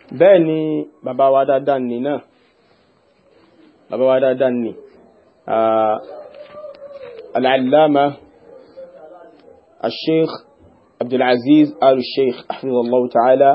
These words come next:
àwọn náà lọ síbi pé kò tọ́ kí wọ́n bá wọn kópa níbi ìdìbò. Bẹ́ẹ̀ ni fadilatu Sheikh Salih bin Sa'id As-Suhaimi, hafidhahullahu ta'ala, àwọn náà lọ síbi pé kò tọ́ kí wọ́n bá wọn kópa níbi ìdìbò.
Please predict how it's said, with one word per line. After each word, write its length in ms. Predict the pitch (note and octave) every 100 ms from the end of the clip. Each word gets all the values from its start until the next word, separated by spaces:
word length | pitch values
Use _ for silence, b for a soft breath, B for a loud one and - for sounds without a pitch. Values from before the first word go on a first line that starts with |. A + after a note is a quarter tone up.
| D3
àwọn 240 | - A2+ B2+
náà 320 | C3 B2 A#2+
lọ 140 | A#2
síbi 280 | A#2 B2 A#2+
pé 120 | B2+
kò 160 | C#3 B2
tọ́ 300 | A2+ A2 A#2
kí 100 | C3
wọ́n 120 | B2
bá 80 | A#2
wọn 100 | A#2
kópa 320 | - B2 A2
níbi 180 | A2+ A2+
ìdìbò. 280 | G#2 G#2 G#2+ F#2+ B B B -
Bẹ́ẹ̀ 160 | D#3
ni 60 | D#3
fadilatu 340 | D3 D3 C#3+
Sheikh 340 | C3+ - D#3+ E3+ -
Salih 420 | - D#3+ D#3 D#3+ A#2+
bin 160 | B2 B2
Sa'id 380 | - D3+ D3 D3+ - - -
As-Suhaimi, 640 | C3+ - C#3 - D3 A#2+ F#2+ B B B
hafidhahullahu 600 | - D#3+ D3 C3+ C3 C3
ta'ala, 420 | B2+ B2 B2+ B2 B2+ -
àwọn 220 | G#2+ A#2
náà 100 | C#3+
lọ 100 | B2+ A#2+
síbi 200 | B2+ A#2+
pé 140 | C#3
kò 140 | C3+ A#2
tọ́ 280 | - A#2 B2
kí 80 | C3
wọ́n 120 | A#2
bá 80 | A#2
wọn 160 | A2+
kópa 300 | - A#2 A#2 A2
níbi 240 | - A#2+ A2
ìdìbò. 320 | G2 A2 G#2+